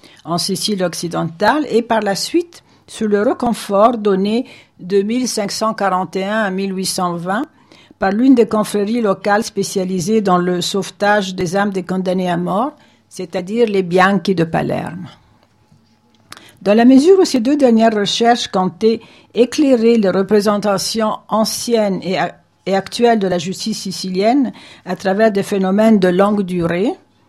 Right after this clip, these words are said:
vendetta, spectacle de justice, omerta, vol, mafia, et cetera, dans une société ancrée depuis plusieurs siècles, dans une histoire écrite,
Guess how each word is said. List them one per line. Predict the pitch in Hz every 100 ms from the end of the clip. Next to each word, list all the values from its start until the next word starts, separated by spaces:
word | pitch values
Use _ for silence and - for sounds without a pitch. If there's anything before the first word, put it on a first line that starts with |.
| _ _ -
vendetta, | 160 185 180 175 208 208 - 214 214
spectacle | 208 - 175 - 190 185 180
de | 175
justice, | 170 180 - - 202 208 196
omerta, | 185 180 165 - 190 208 208
vol, | 170 180 190 202 202
mafia, | 165 180 202 - 226 202 160
et | 165
cetera, | - 165 165 151 202 320 _ _ - - _ -
dans | 196
une | 185 214
société | - 240 240 220 233 196
ancrée | 214 220 214 240
depuis | 202 175 170 214 214 - _
plusieurs | - 285 302 254 175
siècles, | - - 190 170 170 - - - _ _ _ _
dans | - 180 190
une | 185 202 190
histoire | - 202 - 220 214 202
écrite, | 170 - 240 339 - -